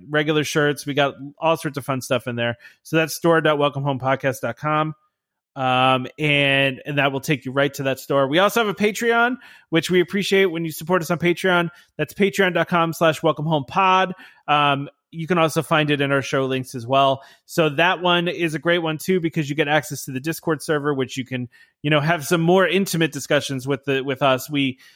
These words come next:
will tend to, to share a little bit more in the Discord. And, uh, you know, we have some really interesting conversations in there. Uh, and it's a very small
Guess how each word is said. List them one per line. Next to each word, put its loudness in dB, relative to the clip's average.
will 2
tend -2
to, 2
to -4
share 2
a 4
little 2
bit 2
more 4
in 0
the -2
Discord. 2
And, 0
uh, 2
you -6
know, 0
we 0
have 0
some -4
really 2
interesting -8
conversations -4
in -4
there. -4
Uh, 2
and 2
it's 0
a 2
very 0
small 2